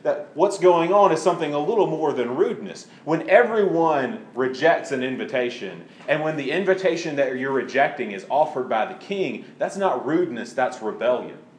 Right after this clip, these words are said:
And the story here is about a people who said, "You know what, you might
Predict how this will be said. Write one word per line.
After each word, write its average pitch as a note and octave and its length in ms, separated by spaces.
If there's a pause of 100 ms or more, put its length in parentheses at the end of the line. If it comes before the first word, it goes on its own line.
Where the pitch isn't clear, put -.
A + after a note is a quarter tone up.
(720)
And A#2 100
the B2 60
story F#3 440
here C#3+ 540
is A#2+ 140
about D3 420
a - 20
people A#2+ 300
who A#2+ 120
said, B2 280
"You C#3+ 80
know E3+ 160
what, D#3+ 280
you D3 80
might C#3 240